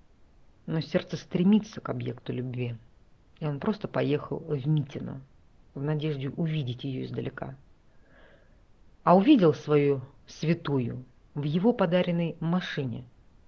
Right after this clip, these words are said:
увлечённой оральным сексом. И вот тут он понял. Тут до него дошло, какой он идиот.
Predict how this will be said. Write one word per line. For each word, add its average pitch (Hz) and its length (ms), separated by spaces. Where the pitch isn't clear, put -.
увлечённой 135 800
оральным 131 600
сексом. - 560
И 165 40
вот 190 160
тут 311 180
он 165 160
понял. 135 460
Тут 160 160
до 147 80
него 170 200
дошло, 165 380
какой 135 380
он 110 200
идиот. 113 560